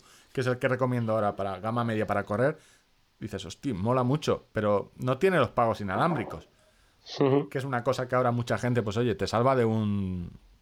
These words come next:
Speaker 1: de una ruina,
Speaker 2: Ujú.
Speaker 1: de un correr sin tener idea te salva. ¿Sabes?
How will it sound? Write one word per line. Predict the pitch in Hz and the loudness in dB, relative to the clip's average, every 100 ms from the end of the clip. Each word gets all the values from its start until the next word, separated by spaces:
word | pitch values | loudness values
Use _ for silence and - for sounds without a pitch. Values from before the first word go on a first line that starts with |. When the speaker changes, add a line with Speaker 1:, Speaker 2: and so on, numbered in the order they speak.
| _ - | _ -6
Speaker 1:
de | 104 | -2
una | 110 104 | 0 0
ruina, | 107 143 131 | 2 2 4
Speaker 2:
Ujú. | 120 | 2
Speaker 1:
de | 113 107 - - | 2 0 -4 -8
un | 135 151 | 0 2
correr | 147 139 135 | 2 2 2
sin | 143 139 | 0 0
tener | 131 131 131 | 2 4 4
idea | 127 156 | 6 4
te | 139 | 2
salva. | - 135 135 - - - - - | 0 2 2 0 -8 -20 -20 -20
¿Sabes? | - 127 117 | -4 0 2